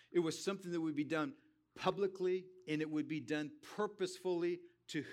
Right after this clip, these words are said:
humiliate the individual. In that ta-, day, that culture, to be naked or to be exposed like that was extremely humiliating.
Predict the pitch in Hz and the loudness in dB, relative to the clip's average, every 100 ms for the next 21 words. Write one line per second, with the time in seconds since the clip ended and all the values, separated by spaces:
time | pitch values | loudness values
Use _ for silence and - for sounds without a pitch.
0 | - 160 131 165 185 143 143 139 - 120 | 0 0 2 2 4 4 0 -2 -10 -2
1 | 135 127 113 131 127 98 - _ _ _ | -2 0 0 -2 -2 -8 -14 _ _ _
2 | _ _ _ _ _ 156 151 156 139 - | _ _ _ _ _ -2 0 0 -4 -2
3 | 160 151 156 123 135 131 147 127 - - | 4 4 4 2 6 6 6 2 -4 -2
4 | 156 123 - 110 147 - _ _ _ - | 0 0 -4 -6 -8 -14 _ _ _ -6
5 | 165 165 165 147 - _ _ - 139 156 | -4 -2 -4 -4 -8 _ _ -8 2 6
6 | 185 185 151 127 123 156 127 131 117 - | 6 4 2 2 0 -2 -2 -2 -2 -10
7 | - 170 190 185 - 120 113 113 127 127 | 0 4 6 4 -4 -2 -2 -2 -6 -4
8 | 139 135 139 131 - 170 190 185 160 147 | -4 -4 -4 -6 -8 -4 -4 -2 -4 -4
9 | - 156 170 196 151 113 90 | -4 2 4 6 4 2 0